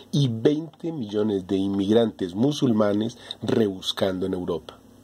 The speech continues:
Chalecos amarillos en Francia, violencia en Hong Kong, exigiendo la libertad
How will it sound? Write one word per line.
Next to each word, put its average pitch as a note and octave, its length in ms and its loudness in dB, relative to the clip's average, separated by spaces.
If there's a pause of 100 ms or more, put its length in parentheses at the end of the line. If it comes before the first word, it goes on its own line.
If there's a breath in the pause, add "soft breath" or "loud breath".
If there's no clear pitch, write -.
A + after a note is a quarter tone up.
(460 loud breath)
Chalecos G#2 440 -2
amarillos G#2 480 0
en G2 120 -4
Francia, B2+ 640 2 (320 loud breath)
violencia B2 640 2
en C#3+ 140 4
Hong G2 260 -6
Kong, A2 380 -4 (240 loud breath)
exigiendo A#2+ 720 2
la B2+ 120 8
libertad G#2 680 0